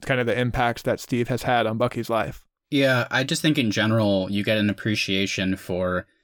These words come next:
Speaker 2: truly how awful, in a weird way, it would be to survive that encounter,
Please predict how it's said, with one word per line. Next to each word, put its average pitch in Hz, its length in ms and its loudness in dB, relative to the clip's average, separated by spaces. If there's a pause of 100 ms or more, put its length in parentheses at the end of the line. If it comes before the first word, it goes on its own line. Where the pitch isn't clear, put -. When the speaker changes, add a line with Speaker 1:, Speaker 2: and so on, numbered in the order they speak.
(840)
Speaker 2:
truly 240 480 6
how 165 360 4
awful, 123 560 0 (280)
in 143 80 4
a 123 60 4
weird 117 300 2
way, 107 200 2
it 117 60 2
would 107 200 2
be 120 280 4
to 101 580 2 (540)
survive 127 1000 2
that 117 220 2
encounter, 120 640 2